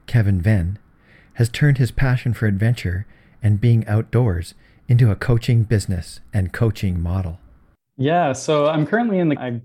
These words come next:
Speaker 2: grew up for the majority of my life in Vancouver, and then, which is actually where I got the inspiration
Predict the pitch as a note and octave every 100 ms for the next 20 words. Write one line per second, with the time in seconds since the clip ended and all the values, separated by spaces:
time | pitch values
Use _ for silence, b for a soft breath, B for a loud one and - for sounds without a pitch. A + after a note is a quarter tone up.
0 | _ C#3 D3 C#3 C3+ C3+ - - B2+ A#2+
1 | A#2 G#2+ A#2+ A#2+ A#2+ A2+ A2+ A#2 - C3
2 | B2+ C3 A#2+ A#2+ A2 G#2+ A#2 _ b b
3 | b b _ A#2+ A#2+ A#2 A#2 D3 D3+ D#3+
4 | D#3 D#3+ D#3+ C#3+ C3 C3 B2+ C3 C3 -
5 | C3+ C3 B2+ B2 B2 B2 A#2+